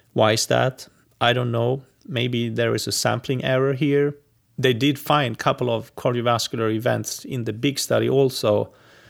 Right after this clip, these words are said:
But again, then they compare to lenalidomide dexamethasone. So looking at small series, if you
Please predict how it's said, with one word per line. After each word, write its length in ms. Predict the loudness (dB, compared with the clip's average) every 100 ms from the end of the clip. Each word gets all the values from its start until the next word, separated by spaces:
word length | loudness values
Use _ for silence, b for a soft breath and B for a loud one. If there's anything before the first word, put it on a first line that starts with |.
| b b b _
But 100 | -2
again, 420 | 0 2 2 0
then 340 | 2 2 0 -8 _ -12
they 80 | -8
compare 480 | -6 -4 0 0
to 220 | 0 -4 -2
lenalidomide 580 | -2 -2 -2 -4 -4
dexamethasone. 880 | -4 -4 -4 -2 -2 -6 -8 -8 -8
So 340 | -6 -4 -4 -6 _
looking 260 | -2 0 0
at 100 | -2
small 320 | 0 2 2
series, 500 | 0 0 0 0 -2
if 160 | -4
you 80 | -6